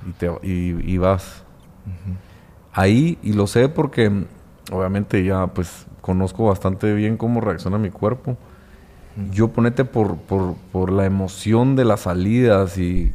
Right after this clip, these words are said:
Speaker 1: que uno se, se excita en las salidas, arranco como a ciento cincuenta y cinco, eh, pulsaciones,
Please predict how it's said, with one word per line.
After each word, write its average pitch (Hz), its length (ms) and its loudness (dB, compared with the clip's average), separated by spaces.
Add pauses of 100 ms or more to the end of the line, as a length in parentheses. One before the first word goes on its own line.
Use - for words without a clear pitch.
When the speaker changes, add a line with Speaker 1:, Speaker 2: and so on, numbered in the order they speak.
Speaker 1:
que 92 60 -2
uno 101 120 0
se, 92 200 -2
se - 140 0
excita - 420 -2
en 110 80 0
las 104 120 -2
salidas, 104 540 0 (840)
arranco 98 500 -2
como 98 360 2
a 78 240 0 (100)
ciento 101 340 -6
cincuenta 104 460 0
y - 40 -4
cinco, 104 680 0 (420)
eh, - 200 -8 (140)
pulsaciones, 104 760 0